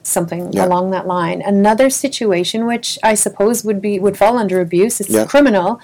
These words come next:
Speaker 2: Yeah.
Speaker 1: was an, an attack at knife point.
Speaker 2: Mm-hmm.
Speaker 1: And it was random.
Speaker 2: Mm-hmm.
Speaker 1: I kept being told it was just being at the wrong place at the wrong time.
Speaker 2: Yeah.
Speaker 1: Someone just came out of nowhere and came up behind me and covered my eyes and put a knife to my throat.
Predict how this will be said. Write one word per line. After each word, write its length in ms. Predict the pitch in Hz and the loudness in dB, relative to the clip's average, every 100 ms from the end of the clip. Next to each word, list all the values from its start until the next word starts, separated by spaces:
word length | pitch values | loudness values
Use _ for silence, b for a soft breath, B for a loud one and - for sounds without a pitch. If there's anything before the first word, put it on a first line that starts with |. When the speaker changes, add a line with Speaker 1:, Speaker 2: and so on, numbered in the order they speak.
| - | -4
Speaker 2:
Yeah. 220 | - - | -2 -2
Speaker 1:
was 260 | 214 208 202 | 0 2 2
an, 400 | 208 202 196 190 | 0 2 2 2
an 140 | 208 | 2
attack 380 | 202 196 190 180 | 2 0 -4 -2
at 100 | 185 | -2
knife 260 | 196 262 - | 0 -2 -4
point. 300 | 196 175 135 | -12 -8 -6
Speaker 2:
Mm-hmm. 200 | 98 196 B B B | -4 -6 B B B
Speaker 1:
And 120 | 208 202 | 0 2
it 60 | |
was 140 | 220 196 | 2 4
random. 640 | 214 190 185 180 214 247 | 4 4 2 -2 -2 -2
Speaker 2:
Mm-hmm. 160 | 98 113 - _ | -2 -8 -10 _
Speaker 1:
I 340 | - 190 185 180 | -4 0 0 -2
kept 220 | - 196 | -2 -2
being 200 | - 202 | 2 0
told 260 | 202 185 190 | 2 0 0
it 100 | 190 | 0
was 200 | 196 - | -2 -4
just 260 | - 190 - | -4 -4 0
being 200 | 190 190 | 0 0
at 60 | |
the 60 | 180 | -2
wrong 220 | 180 175 | -2 -2
place 260 | 170 185 - | -4 -6 -4
at 60 | |
the 80 | 185 | -4
wrong 160 | 180 170 | -4 -4
time. 440 | - 269 285 180 - | -6 -6 -4 -8 -6
Speaker 2:
Yeah. 220 | 220 101 B B B | -4 -4 B B B
Speaker 1:
Someone 280 | - 196 190 | -2 0 0
just 180 | 180 - | -2 -6
came 240 | 202 196 | -2 -2
out 120 | 180 175 | 0 0
of 200 | 175 180 | -2 0
nowhere 480 | 190 208 180 160 | 2 2 0 -2
and 260 | 175 175 180 | -4 -6 -8
came 220 | - 185 | -4 -2
up 100 | 143 | -2
behind 380 | 180 170 196 190 | -4 0 0 0
me 180 | 180 180 | -2 -4
and 180 | 175 175 | -4 -4
covered 280 | 196 190 | -2 -2
my 200 | 185 180 175 165 | -2 -2 -2 -2
eyes 180 | 170 170 | -4 -4
and 140 | 175 | -6
put 160 | 170 180 | -4 -4
a 60 | 175 | -2
knife 220 | 165 165 | -4 -6
to 100 | - | -8
my 120 | 165 | -8
throat. 720 | 156 202 196 160 160 - - | -6 -2 0 -2 -8 -10 -12